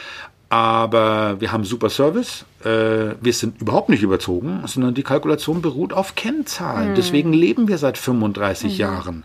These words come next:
Speaker 2: Mhm.
Speaker 1: Und alle neuen Internetplattformen, die im Wein gehandelt haben mit ihren dollen Rabatten, ich nenne keine Namen,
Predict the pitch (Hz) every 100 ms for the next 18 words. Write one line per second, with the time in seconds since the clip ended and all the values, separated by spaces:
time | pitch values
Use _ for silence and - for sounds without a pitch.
0 | - 202 190 185 147 - 147 165 160 151
1 | 143 147 139 147 147 151 156 156 170 170
2 | - 170 175 180 143 151 120 123 117 127
3 | 127 101 123 170 170 196 165 139 131 127
4 | 120 123 117 123 104 - 196 240 - 123
5 | 123 110 113 120 123 165 143 104 104 151